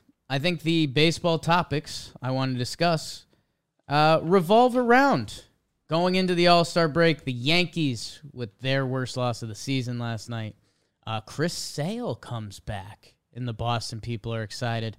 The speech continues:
And the tale of the twenty nineteen Rockies that I think every baseball fan needs to be reminded of.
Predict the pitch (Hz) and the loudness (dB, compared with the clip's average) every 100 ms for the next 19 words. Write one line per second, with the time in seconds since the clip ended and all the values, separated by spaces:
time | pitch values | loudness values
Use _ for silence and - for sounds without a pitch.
0 | _ _ _ _ _ 214 262 294 262 - | _ _ _ _ _ 2 4 4 0 -4
1 | 202 196 208 233 240 220 180 185 - 233 | -4 -2 0 2 2 0 -4 -8 -8 -6
2 | 254 240 233 - 214 208 202 208 - 120 | -6 -6 -10 -10 -10 -6 -4 -4 -4 -6
3 | 110 117 117 139 143 - 139 135 143 127 | -6 -6 -6 -6 -8 -4 -4 -2 -2 0
4 | 131 123 127 120 - 120 117 120 113 - | -2 -2 -4 -6 -6 -6 -4 -6 -8 -10
5 | 117 117 110 110 110 113 117 110 113 110 | -8 -6 -6 -8 -6 -4 -4 -4 -4 -6